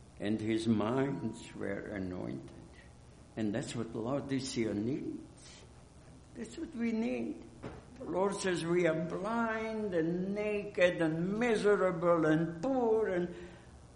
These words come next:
all the bad things. But he offers remedy. We don't have to remain what we are.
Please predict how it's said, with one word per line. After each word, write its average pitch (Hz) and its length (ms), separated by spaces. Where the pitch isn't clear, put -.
all 269 280
the 247 80
bad 240 280
things. 175 460
But 208 240
he - 320
offers 233 560
remedy. 320 720
We 247 80
don't 247 320
have 294 280
to 359 100
remain 208 680
what 175 220
we 170 300
are. 131 360